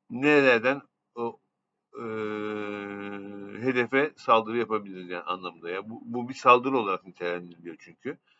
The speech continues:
Sal-, yani, yani gerçek anlamda bir saldırı olmasa bile hani, e, yani etik bir hacker olsak bile bu bir saldırı olarak nitelendirilebiliyor yani.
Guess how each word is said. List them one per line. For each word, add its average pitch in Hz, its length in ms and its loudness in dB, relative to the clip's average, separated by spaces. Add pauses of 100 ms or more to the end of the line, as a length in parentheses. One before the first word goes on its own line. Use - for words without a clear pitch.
(300)
Sal-, 104 200 2 (120)
yani, 101 320 -6 (200)
yani 90 160 -14
gerçek 107 260 -2
anlamda 101 380 -4
bir 98 60 -10
saldırı 101 380 0
olmasa 110 400 -4
bile 101 140 -4
hani, 123 300 -4 (600)
e, 95 100 -6
yani 95 280 -4
etik 110 360 -8
bir 107 420 -6
hacker 110 200 -4
olsak 107 380 -2
bile 120 180 -6
bu 117 160 -8
bir 123 60 -10
saldırı 113 400 0
olarak 85 260 -4
nitelendirilebiliyor 95 880 -6
yani. 78 300 -6